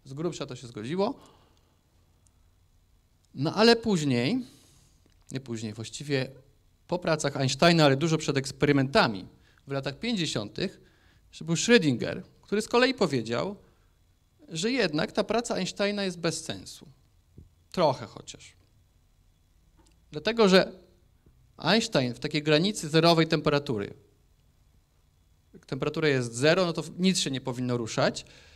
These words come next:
U Einsteina rzeczywiście tak wychodzi, że liczba nieruchomych cząstek rośnie do całkowitej liczby cząstek. Ale jeżeli użyjemy rozwiązania Einsteina i policzymy,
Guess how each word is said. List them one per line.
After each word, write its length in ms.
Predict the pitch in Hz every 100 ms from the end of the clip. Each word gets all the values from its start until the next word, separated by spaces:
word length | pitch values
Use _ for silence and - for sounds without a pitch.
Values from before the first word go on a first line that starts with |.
| - _ _
U 100 | 151
Einsteina 500 | 156 151 170 165 156
rzeczywiście 600 | 143 135 151 165 - 151
tak 180 | 143 131
wychodzi, 420 | 135 156 151 143
że 120 | 135
liczba 300 | 139 135 135
nieruchomych 520 | 139 143 143 151 135
cząstek 580 | 127 151 147 147 120 117 - - _ -
rośnie 340 | 151 160 160
do 120 | 135
całkowitej 640 | 123 151 - 135 180 180 123
liczby 200 | 113 117
cząstek. 640 | - 107 - - - - _ _ _ _ _ _
Ale 460 | - 156 208 147 127
jeżeli 460 | - 143 143 160 160
użyjemy 520 | 151 147 165 247 202
rozwiązania 560 | 156 143 139 143 135
Einsteina 460 | 135 135 - 156 151
i 80 | 143
policzymy, 500 | 151 147 - 165